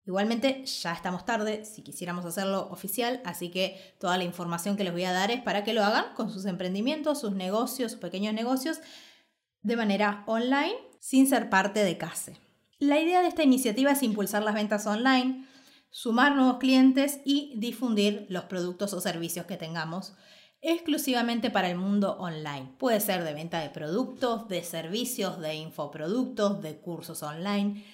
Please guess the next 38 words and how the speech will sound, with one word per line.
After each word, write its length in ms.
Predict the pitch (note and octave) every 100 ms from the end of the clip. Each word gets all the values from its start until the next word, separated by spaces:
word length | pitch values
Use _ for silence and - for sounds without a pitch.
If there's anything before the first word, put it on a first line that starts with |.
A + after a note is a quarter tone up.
| - _ _
de 200 | A3+ B3
lo 120 | C4
que 120 | C4 C4+
sea, 300 | - F4+ G4+ G#4+ - -
no 180 | G#3+ A#3
importa 400 | G#3+ B3 B3+ -
qué, 500 | G#3+ D#4 - - _
pero 160 | G#3+ G3+
que 100 | G3+
se 180 | G#3+
comercialice 760 | G#3+ A3 A3 G#3+ A#3 C4 C4+ D4
online, 540 | G#3+ G#3 F3+ E3+ C#3+ D#3+
es 60 | F#3+ G3
decir, 240 | D#4 E4
con 140 | F#3+
una 180 | F3 D#3+
tienda 260 | E3 D#3 D#3+
online, 380 | E3+ C4 F4 G#4 - - - _ -
con 220 | E3+ F3+
una 240 | F3+ E3
plataforma 580 | E3 D#3+ E3 F3+ F3 E3+
propia, 440 | G3+ C#4 C#4+ D4+ D4+
una 260 | F#3+ G3+ G#3
web 340 | A3+ D4 E4+ - -
o 440 | - F#4 D4+ E4+ -
incluso 560 | C#4 D#4 C#4 G3+ - -
con 140 | A3+
las 140 | F3 G3
redes 180 | F3+
sociales, 480 | F#3+ G#3+ E4+ E3 -
porque 300 | - C#3 -
hay 340 | D#3+ G3 G3 - _ _ _ _ _ -
pequeños 320 | G#3 B3 B3+
emprendimientos 600 | A#3 A3+ A#3+ C#4 B3+ F3+
que 160 | - E3+
no 160 | A#3+
tienen 320 | C4 C#4 C4+ C4
web, 340 | C4+ C#4 C4+